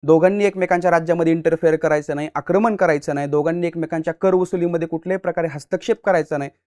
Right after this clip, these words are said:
अशा प्रकारच्या अटी त्या माहुलीच्या तहामध्ये ठेवण्यात आल्या आणि शहाजी महाराजांना दूरदेशी कर्नाटकात पाठवण्याचे आदेश शहाजहानने दिले. शहाजी महाराज जर महाराष्ट्रात राहिले, तर पुढे जाऊन आपल्यावर पुन्हा एकदा ते हल्ला करू शकतील,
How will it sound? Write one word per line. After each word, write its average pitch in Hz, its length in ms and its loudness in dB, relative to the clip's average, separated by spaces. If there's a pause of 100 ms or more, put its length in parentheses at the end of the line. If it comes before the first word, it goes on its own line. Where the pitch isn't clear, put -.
(180)
अशा 147 200 2
प्रकारच्या 165 480 0
अटी 156 340 -4 (280)
त्या - 80 -10
माहुलीच्या 160 420 2
तहामध्ये 160 320 0
ठेवण्यात 147 380 -4
आल्या 127 220 -4 (400)
आणि 151 120 -2
शहाजी 175 460 -2
महाराजांना 156 600 2
दूरदेशी 180 580 -2
कर्नाटकात 170 520 -2 (100)
पाठवण्याचे 160 460 0
आदेश 143 380 -2
शहाजहानने 127 460 0
दिले. - 200 -20 (220)
शहाजी 156 300 2
महाराज 160 320 4
जर 156 120 2
महाराष्ट्रात 151 520 0
राहिले, 131 280 -2
तर 160 140 -2
पुढे 185 320 4
जाऊन 156 240 -2
आपल्यावर 147 320 -2
पुन्हा 160 280 -2
एकदा 151 160 -4
ते 160 100 -4
हल्ला 143 280 2
करू 185 180 0
शकतील, 139 400 -8